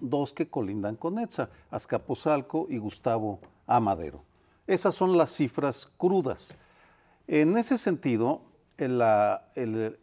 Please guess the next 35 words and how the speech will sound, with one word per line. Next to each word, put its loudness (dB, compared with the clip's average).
el -8
gobierno 2
del 0
Estado 2
de 0
México, -2
hay 0
que -8
reconocerlo, -4
lanzó -4
una -2
ofensiva -2
en -2
contra 0
de 0
la 0
familia -2
michoacana -4
y -4
los -6
caballeros -6
templarios, 0
y -2
como, 4
eh, -2
respuesta, 0
hubo -2
unas 0
ejecuciones 0
por -2
ahí 4
del 0
dieciocho -6
de -2
agosto -4